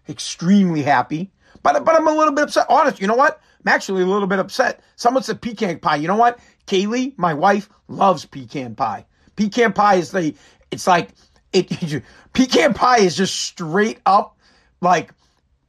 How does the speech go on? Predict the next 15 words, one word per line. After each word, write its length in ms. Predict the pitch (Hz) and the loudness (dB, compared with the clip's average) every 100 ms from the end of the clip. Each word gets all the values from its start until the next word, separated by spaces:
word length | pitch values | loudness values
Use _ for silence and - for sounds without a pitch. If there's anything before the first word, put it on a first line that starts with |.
| - | -10
it's 180 | 165 - | -8 -6
sugar. 500 | - 254 202 131 - _ _ - | 0 2 2 -2 -6 _ _ -2
You, 140 | 208 214 | 0 2
you 120 | 196 | 2
got 160 | 208 | 2
that 220 | 196 185 165 | 2 0 2
layer 360 | 208 240 226 | 4 6 6
of, 160 | 190 185 | 4 4
uh, 400 | 175 165 151 135 _ _ _ _ _ | 4 4 2 -2 _ _ _ _ _
what, 200 | 185 - | -12 -6
what 160 | 208 226 | -4 -4
kind 200 | 226 214 | -4 -4
of, 120 | - | -4
they're 140 | 170 | -4
pecans. 600 | - 240 - - - - | -4 -8 -10 -14 -12 -16